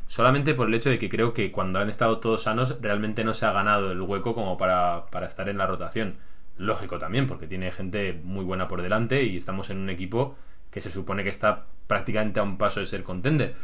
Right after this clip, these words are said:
La temporada de Strus es espectacular, espectacular. O sea, ha habido momentos, no solamente por el acierto de tres, por el descaro, tiene confianza, sale a ganarse el pan.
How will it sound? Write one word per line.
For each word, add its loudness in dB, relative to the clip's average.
La -4
temporada 2
de 4
Strus 2
es 2
espectacular, 2
espectacular. 0
O -2
sea, 4
ha 6
habido 4
momentos, 4
no 4
solamente 6
por 4
el 4
acierto 4
de 4
tres, 6
por 0
el 0
descaro, 4
tiene 0
confianza, 0
sale 4
a 6
ganarse 2
el -2
pan. 6